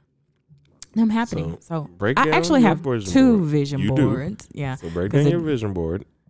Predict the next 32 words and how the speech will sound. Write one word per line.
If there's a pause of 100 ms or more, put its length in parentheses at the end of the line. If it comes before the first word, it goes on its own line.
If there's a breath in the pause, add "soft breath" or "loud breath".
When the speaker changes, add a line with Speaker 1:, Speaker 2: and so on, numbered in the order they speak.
(140)
Speaker 2:
And
also,
I've
just
now
realized,
uh,
I
had
to
take
my
headphones
off
for,
like, (140)
a
second (160)
to, (140)
to (240)
sneeze
or (120)
whatever
I
did.
I
don't
know
what
I
just
did.